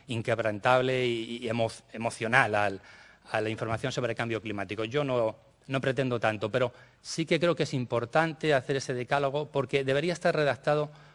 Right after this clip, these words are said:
por los actores del sector forestal con ayuda de, de los periodistas, ¿de acuerdo?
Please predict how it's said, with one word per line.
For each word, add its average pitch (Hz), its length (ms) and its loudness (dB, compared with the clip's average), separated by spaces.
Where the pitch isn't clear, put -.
por 123 120 0
los 120 140 0
actores 139 360 -2
del 107 160 -2
sector - 360 -8
forestal 123 580 -2
con 123 160 -2
ayuda 113 260 0
de, 104 240 -4
de 107 120 -4
los 104 140 -6
periodistas, 92 760 -10
¿de 117 80 -16
acuerdo? 151 340 -2